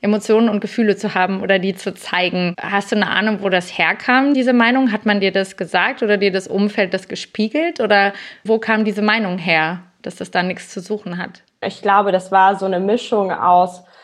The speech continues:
Speaker 2: den Beobachtungen, die ich gemacht habe. Ich habe mir natürlich, als ich angefangen habe zu arbeiten, die ganzen Praktika,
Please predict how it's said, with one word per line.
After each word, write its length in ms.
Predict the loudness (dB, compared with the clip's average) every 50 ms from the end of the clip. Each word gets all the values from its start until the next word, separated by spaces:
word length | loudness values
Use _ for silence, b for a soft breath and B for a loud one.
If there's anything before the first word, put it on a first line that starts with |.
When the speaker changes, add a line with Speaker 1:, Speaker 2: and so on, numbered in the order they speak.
| b b b 0
Speaker 2:
den 120 | 0 2 2
Beobachtungen, 720 | 2 4 4 4 4 4 4 2 2 0 2 2 2 2
die 100 | 2 -2
ich 140 | -6 -2 -2
gemacht 420 | 0 2 2 0 0 -2 -8 -2
habe. 240 | 2 2 4 4 2
Ich 80 | 0 0
habe 120 | -2 -2 0
mir 60 | 0
natürlich, 420 | 0 0 2 2 0 0 2 2 0
als 140 | 0 0 0
ich 100 | -2 0
angefangen 340 | 0 0 0 -2 -2 -4
habe 100 | -4 -8
zu 180 | -6 -6 -2 0
arbeiten, 400 | 2 2 4 2 2 2 0 0
die 60 | 2
ganzen 260 | 2 0 0 -2 -6
Praktika, 720 | -6 -4 -8 -8 -4 -4 -6 -4 0 2 4 4 2 0